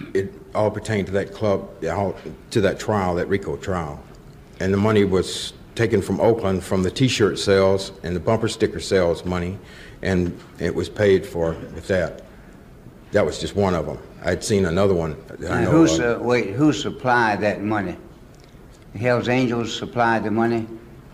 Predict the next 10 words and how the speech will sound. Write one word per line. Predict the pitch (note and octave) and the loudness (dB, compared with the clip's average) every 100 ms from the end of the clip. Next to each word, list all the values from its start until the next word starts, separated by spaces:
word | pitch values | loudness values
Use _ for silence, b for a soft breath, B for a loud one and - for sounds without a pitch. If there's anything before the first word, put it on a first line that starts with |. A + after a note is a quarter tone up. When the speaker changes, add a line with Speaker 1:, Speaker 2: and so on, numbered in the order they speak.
| A2 | 2
Speaker 1:
During | C#3+ D#3 | 4 6
the | |
rico | C3 C#3 C3+ | 6 6 6
trial, | G#2+ - A#2+ A2 F#2 F#2 - B B B - | 4 4 4 4 2 0 -8 B B B 0
they | G#2 | 2
had | A2 G#2 | 6 6
a, | F#2+ F#2+ - - - - - - - - - - - - - - - - - | 4 2 -6 -16 -20 -20 -20 -20 -20 -20 -20 -20 -20 -20 -20 -20 -20 -20 -8
they | - G#2+ | 0 4
had | A#2 | 4
a | G#2 | 2